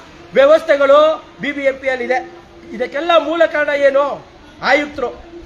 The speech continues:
ಆಯುಕ್ತರು ಸರಿಯಾಗಿದ್ದಿದ್ರೆ ಈ ರೀತಿಯಾದಂತಹ ಅವ್ಯವಸ್ಥೆಗಳಾಗ್ತಾ ಇರ್ಲಿಲ್ಲ. ಮೀಟಿಂಗ್ನ ಎಷ್ಟು ವಾರ್ಡ್ಗಳಲ್ಲಿ ಇವತ್ತು ಮೀಟಿಂಗ್ ಆಗ್ತಾ ಇದೆ, ಆ ಮೀಟಿಂಗ್ ಅಜೆಂಡಾಗಳೇನಿದೆ,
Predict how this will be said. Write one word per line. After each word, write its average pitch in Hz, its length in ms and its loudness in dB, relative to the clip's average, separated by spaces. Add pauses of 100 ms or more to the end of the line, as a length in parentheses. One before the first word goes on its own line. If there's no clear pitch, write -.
ಆಯುಕ್ತರು 285 560 -4
ಸರಿಯಾಗಿದ್ದಿದ್ರೆ 262 1040 -4 (360)
ಈ 247 100 -10
ರೀತಿಯಾದಂತಹ 254 580 -6
ಅವ್ಯವಸ್ಥೆಗಳಾಗ್ತಾ 240 760 -4
ಇರ್ಲಿಲ್ಲ. 220 540 -4 (720)
ಮೀಟಿಂಗ್ನ 302 380 -4 (460)
ಎಷ್ಟು 302 260 -6
ವಾರ್ಡ್ಗಳಲ್ಲಿ 277 520 -2
ಇವತ್ತು 269 280 -6
ಮೀಟಿಂಗ್ 269 400 -8
ಆಗ್ತಾ 254 260 -6
ಇದೆ, 254 160 0 (420)
ಆ 214 120 2
ಮೀಟಿಂಗ್ 277 460 -6
ಅಜೆಂಡಾಗಳೇನಿದೆ, 262 760 -2